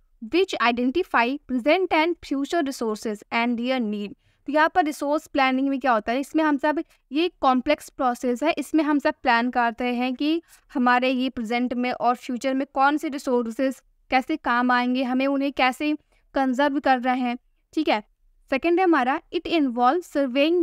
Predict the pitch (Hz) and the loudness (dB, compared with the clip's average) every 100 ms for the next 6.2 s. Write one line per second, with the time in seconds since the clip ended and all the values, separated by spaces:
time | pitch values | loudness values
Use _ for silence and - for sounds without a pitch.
0 | 277 214 - 302 330 320 349 349 _ 294 | 2 0 0 0 2 2 0 -4 _ 0
1 | 294 320 381 - 269 226 208 - 226 226 | 2 2 2 0 -2 -2 -4 -2 -2 0
2 | - - 277 302 349 320 294 311 - 240 | -2 0 2 2 2 0 0 -2 -4 -8
3 | - 294 269 - 277 294 233 - 220 202 | -4 -2 -2 -2 -2 -2 -6 -6 -6 -4
4 | 262 - 302 - 330 294 285 302 277 262 | -6 -4 -4 0 0 2 2 0 0 -2
5 | 277 269 277 269 247 277 269 240 247 240 | -2 -2 -4 -4 -2 -2 -2 -4 -2 0
6 | 247 | 0